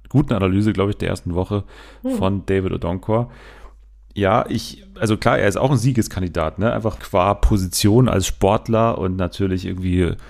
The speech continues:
Speaker 1: Volksheld, muss man ja schon sagen, äh, die ganzen
Speaker 2: Hm.
Speaker 1: W M zweitausendsechs Leute. Ich glaube, dass ihm letztendlich das Angeschmachte von Ania sogar helfen wird, weil ich glaube, diese Bilder, die wir dank Anias Einspieler quasi bekommen haben, oder nicht wir, sondern eher die,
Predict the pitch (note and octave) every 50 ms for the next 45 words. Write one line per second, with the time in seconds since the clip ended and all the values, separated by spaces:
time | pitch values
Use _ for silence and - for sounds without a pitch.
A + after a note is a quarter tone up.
0 | - - - - - G#2+ A#2 C3+ C3 - - - E2+ D2 E2+ G#2 - - - F2
1 | E2+ - F2 D#2+ E2 - F2+ F2 E2 E2 E2 D#2+ F2+ G2+ G#2+ G#2+ G#2+ G2+ - F#2+
2 | F2+ E2+ F2 F2+ E2+ F2 E2+ - - - A#3+ F2 C#2+ F2+ F2+ - E2+ D#2 D#2 D#2
3 | E2 D2+ E2+ F2+ - - - G2 F#2 F#2 F#2+ - A2+ A#2 A#2 - - - - -
4 | - - - - - - - - D3+ D#3 - - - A2+ F#2 G2 G#2+ G#2 A#2 B2
5 | C#3 D3 - - - - - A2+ A2+ A2+ - - B2 A#2+ B2+ A#2+ A#2+ B2 A#2+ -
6 | - - G2 F#2+ - - F2 A2 C#3 C3 B2 A2 - - G#2+ - - - G2+ A2
7 | C3 B2+ B2+ - - G#2+ A2 - - - A#2 - - - G#2 G2+ G#2 G2+ G2 -
8 | G2+ G2 F#2+ G#2 B2 C#3+ C3 G2 G#2+ F2+ F2+ E2 E2 A#2+ D#3 - - - F2+ F2
9 | F2 F#2+ A2 B2+ - - - - - - - - - - - - - - - -
10 | - - - - - - G#2 G#2+ - G#2+ G2+ A2+ A2+ A#2 G2+ G#2 F#2+ G2 F2 F#2
11 | B2 D3 D#3+ C3 A2 G2+ G#2 G2 G2 G#2 G2+ F#2+ - G#2 G2 A#2+ C3+ C3 C3 -
12 | A2 A2 G#2+ A2 A#2+ C3+ C#3+ B2 G#2+ - - F#2 B2 D#3 - - - A2 G#2 F#2+
13 | F#2 F#2 - G2 F#2+ F#2+ F#2 F#2 F2+ - - E3 C#3+ G#2 F2+ F2+ F2+ F2+ F#2+ E2
14 | - G#2 G2+ - - G2 B2 C3+ A2 F#2+ F#2 F#2 F#2 F2 G2+ G#2+ G#2 G2 G2 G2
15 | F#2